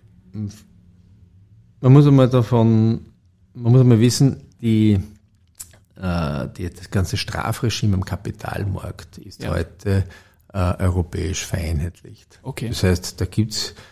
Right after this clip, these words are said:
Speaker 1: äh, europäische Regulierungen, äh, wo, ähm, meistens, äh, drinnen steht, so und so viel des Umsatzes, äh, ist die maximale Strafhöhe, äh, oder,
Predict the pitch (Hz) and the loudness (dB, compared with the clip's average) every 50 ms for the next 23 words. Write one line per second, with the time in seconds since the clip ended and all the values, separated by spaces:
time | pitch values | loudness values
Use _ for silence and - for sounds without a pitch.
0 | _ _ _ _ _ - 92 87 90 95 - 107 98 95 98 92 - - - 90 | _ _ _ _ _ -6 -4 -4 -4 -4 -4 -4 -2 0 0 -2 -2 -2 -4 -2
1 | 90 101 107 104 - - - 104 98 92 92 90 - 85 82 85 92 104 123 156 | 0 0 0 0 -2 -2 -2 -2 0 0 -2 -4 -4 -4 -4 -2 0 2 2 4
2 | 165 175 185 190 185 - - - - - 123 113 113 110 107 107 107 107 110 107 | 4 4 4 4 2 2 -2 -8 -16 -8 -4 -2 0 2 2 2 2 2 2 2
3 | 110 - - 113 98 98 - _ _ _ - 95 95 98 101 104 107 107 107 - | 0 -2 -6 -8 -10 -12 -16 _ _ _ -18 -14 -6 -2 0 0 0 0 -2 -8
4 | - - _ _ _ _ _ _ _ _ - 95 95 85 82 82 - _ _ _ | -20 -20 _ _ _ _ _ _ _ _ -20 -20 -20 -20 -20 -20 -20 _ _ _
5 | _ _ _ _ - - 98 98 92 90 98 101 98 - - 113 110 101 - - | _ _ _ _ -20 -20 -18 -14 -8 -4 -4 -4 -2 0 2 2 2 2 0 -2
6 | - - - - - 101 104 101 - - 104 107 110 110 104 101 107 104 104 98 | -6 -8 -8 -8 -6 -6 -6 -6 -4 -2 0 2 2 2 0 -2 -2 -2 -2 -2
7 | - - - - - 107 104 117 123 110 - 117 107 98 - - - 113 120 139 | -4 -8 -10 -4 -2 0 2 2 2 2 0 -2 -2 -2 -2 0 2 4 4 4
8 | 151 139 - 120 107 95 - - - 156 131 143 160 143 - - 160 151 139 - | 4 2 2 2 2 2 0 0 2 4 6 6 6 4 2 2 2 2 2 0
9 | - - - 151 151 156 151 - - - - - 120 120 117 113 - 127 117 - | -2 0 2 2 2 2 0 -2 -4 -4 -4 -2 0 0 0 0 0 -2 -2 -2
10 | - 120 110 104 104 - - - - 110 104 98 101 110 113 104 - - 101 95 | 0 0 0 0 0 -2 -4 -2 0 2 2 2 2 0 0 -2 -4 -6 -4 -4
11 | 95 98 104 - - - 95 98 104 107 107 110 113 113 113 117 - - 104 104 | -2 -2 -4 -4 -4 -2 0 2 2 2 2 2 2 2 0 -2 -4 -4 -6 -4
12 | 98 101 98 101 101 101 92 95 - - _ _ 73 90 92 95 95 95 - 95 | -2 -2 -2 -2 -2 -2 -4 -6 -10 -20 _ _ -20 -20 -20 -20 -20 _ -8 -6
13 | 92 92 92 92 90 87 | -4 -2 -2 -2 -2 -4